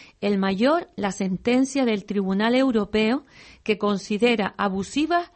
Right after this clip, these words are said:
las cláusulas de las hipotecas en España, a la que algunos jueces se están agarrando para parar los la-, los lanzamientos.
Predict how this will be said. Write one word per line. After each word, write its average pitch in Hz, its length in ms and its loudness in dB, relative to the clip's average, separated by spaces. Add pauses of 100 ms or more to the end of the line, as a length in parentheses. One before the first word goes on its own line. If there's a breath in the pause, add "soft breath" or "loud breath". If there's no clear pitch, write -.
las 196 200 -6
cláusulas 285 640 -4
de 202 80 -4
las 190 180 -4
hipotecas 254 720 -4
en 226 140 -2
España, 190 580 0 (480 loud breath)
a - 140 -2
la 196 160 0
que 185 80 -4
algunos 262 400 2
jueces 269 460 0
se 202 100 -4
están 233 340 -2
agarrando 247 800 0 (320 loud breath)
para 196 260 0
parar 214 480 0 (400 soft breath)
los 196 280 0
la-, 214 260 0
los 226 420 2
lanzamientos. 180 920 -2